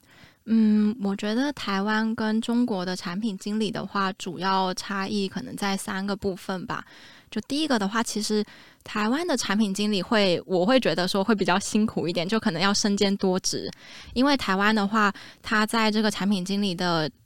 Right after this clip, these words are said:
职位上面并没有区分得非常的明确，所以其实我们会遇到说很多台湾的P M都会遇到你又要兼，呃，专案管理啊，你又要画P R D啊，你还要跟老板报告啊，甚至你要自己去谈客户啊。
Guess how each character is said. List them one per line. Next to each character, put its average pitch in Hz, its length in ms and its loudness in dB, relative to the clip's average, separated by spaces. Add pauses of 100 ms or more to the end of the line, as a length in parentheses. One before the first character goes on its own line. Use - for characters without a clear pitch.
职 180 200 -2
位 226 160 2
上 214 180 0
面 208 260 2
并 240 140 2
没 196 140 2
有 185 160 0
区 - 240 -4
分 208 200 -2
得 190 100 -2
非 208 180 -4
常 185 240 -2
的 180 80 -2
明 170 260 -4
确， 220 320 0 (360)
所 - 160 -4
以 262 80 4
其 240 100 0
实 214 120 2
我 202 80 0
们 180 100 0
会 233 100 4
遇 220 60 2
到 220 140 2
说 226 100 2
很 190 120 2
多 190 140 2
台 190 220 -2
湾 196 180 4
的 202 120 4
P 202 280 -2
M 202 180 4
都 196 140 0
会 214 160 4
遇 208 140 0
到 202 160 4
你 185 120 0
又 190 160 0
要 202 200 2
兼， 196 400 2 (300)
呃， 170 260 0
专 190 200 0
案 202 220 4
管 170 280 0
理 180 120 0
啊， 156 380 -4
你 160 140 -4
又 165 120 -2
要 190 260 2 (260)
画 214 200 0
P 208 220 -2
R 185 140 2
D 190 200 -2
啊， 175 260 0 (240)
你 180 100 -8
还 196 100 -2
要 208 40 0
跟 214 140 -2
老 185 120 0
板 180 160 0
报 208 180 2
告 196 220 2
啊， 180 120 2
甚 233 160 2
至 233 80 4
你 202 60 0
要 170 100 -2
自 - 100 -4
己 214 40 2
去 214 80 2
谈 170 220 -4
客 226 200 2
户 262 200 4
啊。 208 300 4